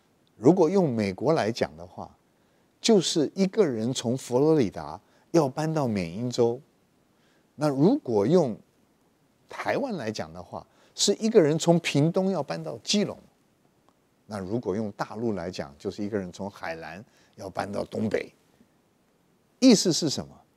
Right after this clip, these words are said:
就是这个人啊，下定决心，远远的离开他自己的人。弟兄姐妹，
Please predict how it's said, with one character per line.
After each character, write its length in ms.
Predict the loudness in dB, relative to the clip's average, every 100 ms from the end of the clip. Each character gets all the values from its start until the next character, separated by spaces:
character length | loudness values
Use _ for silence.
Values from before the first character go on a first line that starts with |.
| _ _ _ _ _ _
就 160 | 6 6
是 160 | 6 0
这 260 | 2 4
个 120 | 6
人 260 | 2 2 -12
啊， 200 | -18 -20 _ _ _ _ _ _ _ _ _ _ _ _ _ _ _
下 520 | -10 -6 0 0 0 -2
定 220 | -2 -2
决 220 | -4 -6
心， 320 | -6 -14 -16 _ _ _ _ _ _ _ -2
远 480 | 8 8 8 6
远 220 | 0 -2 -6
的 100 | -10
离 160 | -12
开 180 | -12 -12
他 180 | -12 -12
自 160 | -10 -12
己 140 | -14
的 100 | -20
人。 140 | -20 -20 _ _ _ _ _ _ _ _ _ _ _ _ _ _ _ _ _ _ _ _ _ _ _ _
弟 120 | -4
兄 160 | -4 -6
姐 120 | -10
妹， 200 | -14